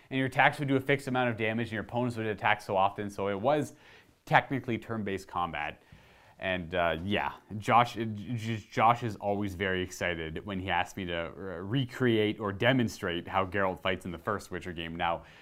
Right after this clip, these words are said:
in the second and third Witcher games, you have much more freeform combat where you're actu-,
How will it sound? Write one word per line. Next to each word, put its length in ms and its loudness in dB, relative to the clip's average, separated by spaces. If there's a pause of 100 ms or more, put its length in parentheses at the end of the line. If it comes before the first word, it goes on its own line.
(120)
in 100 -2
the 60 -2
second 260 0
and 120 -6
third 220 6
Witcher 220 -2
games, 260 -4
you 60 -4
have 100 -2
much 220 -4
more 100 -4
freeform 460 -4
combat 380 -2
where 180 -4 (460)
you're 100 8
actu-, 320 6